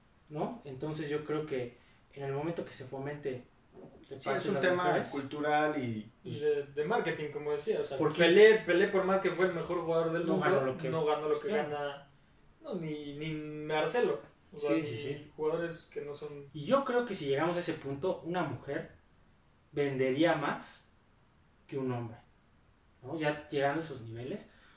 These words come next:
Speaker 1: yo creo que, que estando en el mismo nivel futbolístico, mismo nivel de, de popularidad, sí vendería más una playera de una chica que de un hombre. Yo
Speaker 2: Puede
Speaker 1: creo.
Speaker 2: ser.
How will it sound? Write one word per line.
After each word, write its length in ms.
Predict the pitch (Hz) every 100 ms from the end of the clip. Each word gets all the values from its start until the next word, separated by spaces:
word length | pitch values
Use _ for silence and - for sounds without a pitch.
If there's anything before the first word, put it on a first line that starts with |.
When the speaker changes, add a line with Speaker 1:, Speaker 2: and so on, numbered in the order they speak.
| _ _
Speaker 1:
yo 140 | 135 139
creo 180 | 160 160
que, 400 | 143 127 117 -
que 100 | 135
estando 340 | 127 139 143
en 60 | 143
el 60 | 131
mismo 220 | 135 143
nivel 240 | 127 131
futbolístico, 680 | 127 127 123 139 147 - 135
mismo 240 | 127 135 135
nivel 340 | 120 127 131
de, 340 | 123 123 107 - _ _ _ _
de 120 | 139 131
popularidad, 840 | 135 131 127 127 123 147 220 - - - -
sí 220 | - 147
vendería 440 | 160 156 131 127 135
más 520 | 135 135 - - - _ _ _ _ _ _ _
una 240 | 160 160 156
playera 320 | 139 127 139
de 60 | 135
una 220 | 135 127
chica 400 | - 156 196 190
que 160 | - 117
de 100 | 117
un 100 | 117
hombre. 220 | 113 - - _ _ _ _ _ _ _ _
Yo 120 | -
Speaker 2:
Puede 120 | 151 131
Speaker 1:
creo. 100 | 120
Speaker 2:
ser. 220 | 117